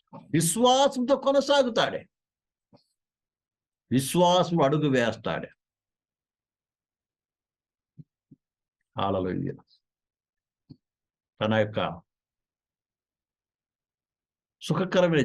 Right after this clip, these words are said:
జీవితాన్ని ఏమాత్రం కోరుకోడు, ఉన్నా దాన్ని విడిచిపెట్టుకొని పేతురులాగా నీళ్ళ మీద అడుగులు వేస్తాడు. Hallelujah, praise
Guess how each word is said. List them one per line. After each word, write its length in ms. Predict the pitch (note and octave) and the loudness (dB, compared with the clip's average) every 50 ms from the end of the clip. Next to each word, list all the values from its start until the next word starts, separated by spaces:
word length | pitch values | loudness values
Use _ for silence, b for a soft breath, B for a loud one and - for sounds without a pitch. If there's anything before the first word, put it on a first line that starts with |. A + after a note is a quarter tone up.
| G#2+ G#2+ B2 | -2 0 0
జీవితాన్ని 480 | C3+ D3 D3 C#3 C#3+ C3 A#2 G#2+ G2 G2+ A2+ | 0 0 2 0 0 -2 -2 -2 -2 -2 -2
ఏమాత్రం 340 | A2+ A2+ A2+ A2 G2+ G2+ F#2+ G#2+ - A#2 | 0 0 -2 -2 -4 -6 -8 -8 -4 -2
కోరుకోడు, 480 | B2+ C#3 C#3 C3+ - G#2+ F#2 - - - _ _ _ _ _ _ _ _ _ _ _ _ _ _ _ _ _ _ _ B2 C3+ | 0 0 0 0 -2 -6 -8 -8 -10 -14 _ _ _ _ _ _ _ _ _ _ _ _ _ _ _ _ _ _ _ 2 2
ఉన్నా 160 | D#3+ E3 E3 D3+ C3+ | 4 4 4 4 4
దాన్ని 140 | C#3+ C3+ B2 A#2 | 2 2 2 2
విడిచిపెట్టుకొని 720 | C#3+ F#3 E3 A#3 G#3 B3 A#3+ A#3+ A#3+ A3 A3 G3 - - - - _ _ _ _ _ _ _ _ _ _ _ _ _ _ _ _ _ _ _ _ _ _ _ _ _ _ _ _ _ _ _ _ _ _ _ _ _ _ _ _ _ _ _ _ _ - - - _ _ A2 G#2 F#2+ G2 - - - _ _ _ _ _ B2+ | 0 0 0 0 0 0 0 0 0 0 0 -2 -2 -4 -10 -14 _ _ _ _ _ _ _ _ _ _ _ _ _ _ _ _ _ _ _ _ _ _ _ _ _ _ _ _ _ _ _ _ _ _ _ _ _ _ _ _ _ _ _ _ _ -20 -20 -20 _ _ -12 -10 -10 -10 -12 -14 -16 _ _ _ _ _ 0
పేతురులాగా 760 | B2+ C#3 C#3+ C3+ C#3 B2+ G#2+ A2+ A2+ G#2 G#2 F#2+ F#2 F2 E2 - - _ _ _ _ _ _ _ _ - - _ G#2 A2+ | 2 2 2 0 -2 -4 -2 0 0 0 0 -2 -4 -6 -8 -8 -12 _ _ _ _ _ _ _ _ -20 -20 _ -6 -2
నీళ్ళ 220 | B2+ C#3 D#3 E3 D#3+ C#3+ C#3 | 0 0 2 2 2 2 2
మీద 120 | C3 B2 A#2 F2 - - - _ _ _ _ _ - A#2 | 2 2 0 -2 -4 -10 -18 _ _ _ _ _ 0 2
అడుగులు 280 | D3 E3+ E3 D#3 D3 A#2 A2 | 2 2 2 2 0 0 0
వేస్తాడు. 480 | F#2+ F#2 - - - F#2+ - - - _ _ _ _ _ _ _ _ _ _ _ _ _ _ _ _ _ _ _ _ _ _ _ _ _ _ _ _ _ _ _ | -2 -4 -6 -8 -8 -8 -8 -8 -10 _ _ _ _ _ _ _ _ _ _ _ _ _ _ _ _ _ _ _ _ _ _ _ _ _ _ _ _ _ _ _
Hallelujah, 400 | G2+ F#2+ G2 F#2+ F#2 F#2+ F#2 E2+ F2 F2+ | -6 -4 -4 -4 -4 -4 -6 -6 -6 -4
praise 240 | F2+ F#2 F#2 F2+ | -4 -4 -6 -8